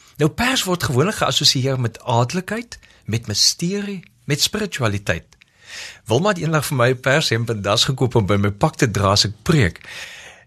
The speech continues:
Het ek daarom nou die mooiste opmerkings gekry wanneer ek die Sondag daardie klere dra.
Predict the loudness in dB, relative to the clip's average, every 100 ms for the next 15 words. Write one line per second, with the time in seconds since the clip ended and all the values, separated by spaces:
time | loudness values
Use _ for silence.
0 | _ 0 0 -2 -4 0 0 0 -2 -2
1 | -2 -2 -2 -2 -4 -2 -2 -2 -4 -6
2 | -8 -6 -4 -2 -2 -2 -2 -4 -2 -4
3 | -4 -4 -6 -6 -4 -4 -4 -6 -4 -4
4 | -2 -2 0 2 0